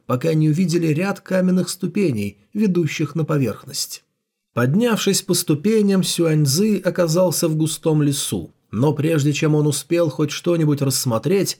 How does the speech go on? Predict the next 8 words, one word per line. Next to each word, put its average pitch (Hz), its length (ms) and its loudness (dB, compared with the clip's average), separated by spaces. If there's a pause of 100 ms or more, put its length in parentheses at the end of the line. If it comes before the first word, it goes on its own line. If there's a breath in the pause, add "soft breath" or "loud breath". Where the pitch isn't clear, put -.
(120)
вокруг 147 480 0
поднялся 185 580 0
густой 185 440 -2
туман, 117 440 -2 (200 soft breath)
и 117 120 -2
видимость 196 540 2
быстро 160 440 -2
упала 202 580 -2